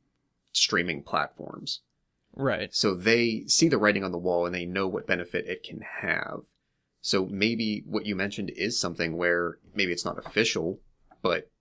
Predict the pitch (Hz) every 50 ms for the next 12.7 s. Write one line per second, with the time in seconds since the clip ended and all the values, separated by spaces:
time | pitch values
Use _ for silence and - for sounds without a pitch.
0 | _ _ _ - 92 82 82 87 85 82 80 - 90 87 85 - - - 87 104
1 | 101 - - 87 87 85 78 76 - 80 - - - 104 - - - - - -
2 | - - - - - - 69 73 - - 58 57 - - - - _ _ _ _
3 | _ _ _ _ _ _ _ _ _ _ _ _ _ _ _ _ _ _ _ _
4 | _ _ _ _ _ _ - 113 113 - 110 - - - - 110 104 98 - 131
5 | 117 110 - - 90 120 123 120 127 135 131 - - 123 117 117 123 123 - _
6 | _ _ _ _ _ _ _ _ _ - 131 135 139 135 - - 117 117 - -
7 | 175 - 113 107 101 98 107 110 - - - - - 107 90 95 101 - 117 101
8 | 71 71 107 113 117 127 151 151 160 175 180 143 123 - - - - - - -
9 | 101 - - 82 - 95 90 92 92 90 82 - 95 85 85 85 80 85 - -
10 | 82 85 82 82 78 80 80 78 - - - - - - - - _ _ - 104
11 | - - - - - - 80 80 80 82 - - 85 - - 90 85 82 76 67
12 | 76 76 73 104 113 104 87 82 80 90 - - - -